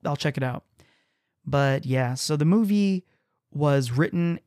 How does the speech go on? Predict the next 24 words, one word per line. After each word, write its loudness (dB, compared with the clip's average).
and 2
directed, -2
uh, 0
written 2
by 0
Nick 0
Morris, 0
Ruckus -2
Skye, 0
and -2
Lane -2
Skype. -4
I -2
am -4
unfamiliar 0
with 0
their -4
work. -4
I -6
haven't -2
seen -6
any 2
of 0
it. 0